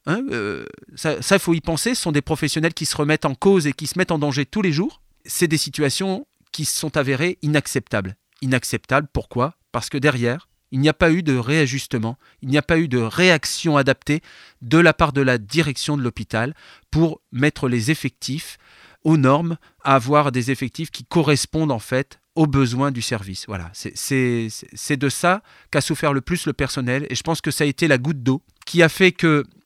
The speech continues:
le directeur, euh, en jetant un petit peu de la poudre aux yeux et en essayant de calmer les esprits, moi je pense plutôt qu'il a, qu'il est en train d'essaimer de la poudre à canon, que c'est en train de prendre feu et que c'est consumériste dans le sens où plus de quinze services aujourd'hui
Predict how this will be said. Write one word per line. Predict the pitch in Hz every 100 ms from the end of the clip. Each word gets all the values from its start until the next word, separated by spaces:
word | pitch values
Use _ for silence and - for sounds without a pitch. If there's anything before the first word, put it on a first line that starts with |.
| -
le | 135
directeur, | 131 156 147 - 185 190 170 - -
euh, | 135 123 117 110 -
en | 135
jetant | 117 156 - 165
un | 147
petit | -
peu | 143 170
de | 143
la |
poudre | - 180 147
aux | 147
yeux | 135 170 160
et | 139
en | 131 139
essayant | 139 165 165
de | 151
calmer | - 156 147 147
les | 139 135
esprits, | 123 - - 185 220 _ - _ _ _
moi | 139
je | 143
pense | 165 156
plutôt | - 160 185
qu'il | - 156 131
a, | 120 110 80 -
qu'il | 156
est | 156
en | 156
train | - 165
d'essaimer | 160 160 175 170 156 - - _ _
de | 127
la | 131
poudre | 240 175
à | 156
canon, | 147 139 165 254
que | -
c'est | 143
en | 143
train | - 220
de | -
prendre | 170 143
feu | - 143 180 156
et |
que | -
c'est | - 165 165 151 - _
consumériste | 202 175 185 151 135 185
dans | 147
le | 131
sens | - 180 202 -
où | 160 185
plus | - 185
de | -
quinze | 202
services | - 165 139 196 -
aujourd'hui | 139 131 151 214